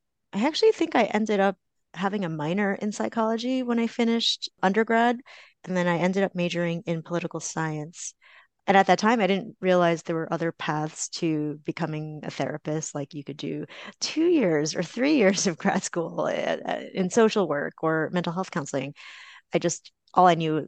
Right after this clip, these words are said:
was, like, the psychologist route. But yeah, I think if I had done more research or I'd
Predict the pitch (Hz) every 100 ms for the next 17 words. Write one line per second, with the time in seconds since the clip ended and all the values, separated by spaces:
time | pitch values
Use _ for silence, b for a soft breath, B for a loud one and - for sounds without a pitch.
0 | - 147 143 135 143 - - - 147 143
1 | 156 175 - - 185 220 - - B B
2 | B _ - 156 202 143 165 190 190 175
3 | 170 165 160 165 160 160 156 151 190 -
4 | 175 160 147 143